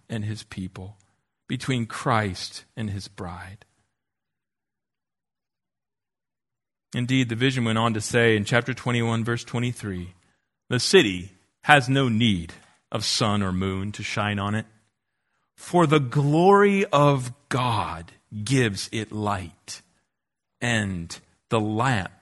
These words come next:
the lamp, its lamp is the Lamb." Do you see?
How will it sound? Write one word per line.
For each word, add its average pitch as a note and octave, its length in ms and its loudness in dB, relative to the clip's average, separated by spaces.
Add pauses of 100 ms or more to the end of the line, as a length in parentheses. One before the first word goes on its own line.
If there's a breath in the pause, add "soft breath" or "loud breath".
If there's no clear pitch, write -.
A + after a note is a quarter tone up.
(180)
the A2 100 0
lamp, G#2+ 540 -2 (520)
its - 240 0
lamp A#2+ 360 0
is G2+ 500 -6
the G2+ 100 -8
Lamb." F2+ 580 -8 (1040)
Do B3+ 100 -2
you D4 60 4
see? A#3 400 0